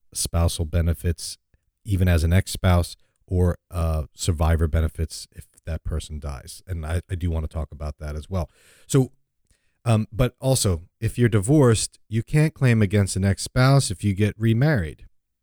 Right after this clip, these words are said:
before age sixty. So you can remarry after sixty and still claim against an ex-spouse.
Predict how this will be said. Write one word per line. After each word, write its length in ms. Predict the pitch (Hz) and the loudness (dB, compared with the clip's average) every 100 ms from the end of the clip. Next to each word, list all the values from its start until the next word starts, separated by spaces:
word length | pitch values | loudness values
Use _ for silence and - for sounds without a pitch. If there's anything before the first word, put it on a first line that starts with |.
| _ _ _ _ _ _ _ - | _ _ _ _ _ _ _ -4
before 380 | 98 113 104 | -2 2 2
age 220 | 90 85 - | 2 -4 -4
sixty. 480 | 90 - - 52 _ _ _ _ _ _ _ _ _ _ _ _ | -6 -8 -16 -20 _ _ _ _ _ _ _ _ _ _ _ _
So 540 | - 110 101 98 98 - | 2 4 6 6 4 0
you 160 | 110 101 | -2 0
can 160 | 95 | 0
remarry 440 | 92 85 78 76 73 | 0 0 0 -2 -4
after 300 | 73 - 76 | -6 -8 -12
sixty 440 | 82 - _ - | -12 -14 _ -16
and 120 | 87 | -14
still 220 | - 98 | -8 -8
claim 280 | 82 90 78 | -6 -6 -8
against 340 | 76 78 80 - | -8 -14 -18 -18
an 100 | 67 | -20
ex-spouse. 640 | - - - - - | -20 -20 -20 -20 -20